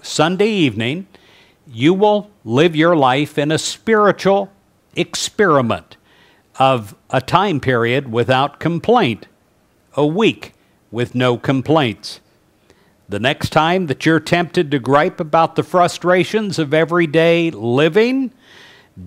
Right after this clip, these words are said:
don't do it. This week, make the practice to count your blessings, not your hardships. It's a much more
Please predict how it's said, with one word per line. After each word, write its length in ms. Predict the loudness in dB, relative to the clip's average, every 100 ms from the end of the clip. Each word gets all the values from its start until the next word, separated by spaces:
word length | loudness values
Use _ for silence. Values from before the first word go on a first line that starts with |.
| 0
don't 500 | 2 2 -2 -8 0
do 240 | 2 4
it. 240 | 2 -2 -18 _ _ _ _ _ _ _ _ _ _ _ _
This 340 | -8 0 2 2
week, 460 | -2 -2 -6 -20 _ _ _ _ _ _ _ _
make 420 | -6 -2 -2 -4
the 100 | -4
practice 840 | -4 0 0 0 -4 -20 -20 -18 -20 _ _ _ _ -8
to 140 | -6
count 560 | -6 -4 -2 -2 -4 -16 _ _
your 280 | -4 0 0
blessings, 880 | 0 2 2 0 -4 -4 -14 -20 -20 _ _
not 400 | -6 0 0 -2 0
your 240 | 2 2
hardships. 800 | 2 0 -2 -2 -2 -4 -12 -14 _ _ _ _ _ -20
It's 160 | -14
a 60 | -10
much 640 | -8 -2 0 0 -6 -18 -18 -18
more 720 | -10 -4 0 2 0 -2 -8